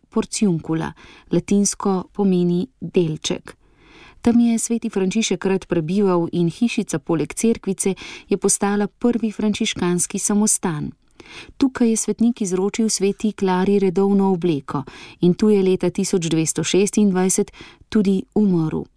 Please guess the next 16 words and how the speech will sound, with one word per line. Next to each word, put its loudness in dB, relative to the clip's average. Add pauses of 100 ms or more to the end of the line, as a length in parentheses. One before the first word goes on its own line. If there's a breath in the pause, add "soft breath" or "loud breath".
(340)
Nad 4
prvotno 0
cerkvico -2
so 0
v 2
letih -4
tisoč -4
petsto 0
devetinšestdeset 0
do -4
tisoč -4
šeststo -4
oseminsedemdeset 0 (360 loud breath)
sezidali 0
sedanjo -2
baziliko. -4